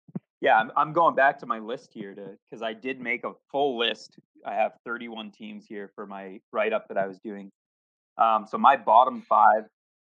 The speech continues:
Detroit, thirty-one. I have the Islanders. Um,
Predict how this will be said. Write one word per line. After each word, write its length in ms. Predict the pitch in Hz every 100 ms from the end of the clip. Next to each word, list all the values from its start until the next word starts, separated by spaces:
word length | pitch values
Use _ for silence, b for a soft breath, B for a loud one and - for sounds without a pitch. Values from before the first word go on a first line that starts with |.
| -
Detroit, 480 | 110 - 127 127 117 -
thirty-one. 600 | 117 113 107 101 101 101 101
I 100 | 131
have 100 | 180
the 140 | 143 117
Islanders. 580 | 113 127 123 131 131 _ _ _ -
Um, 460 | 113 107 104 101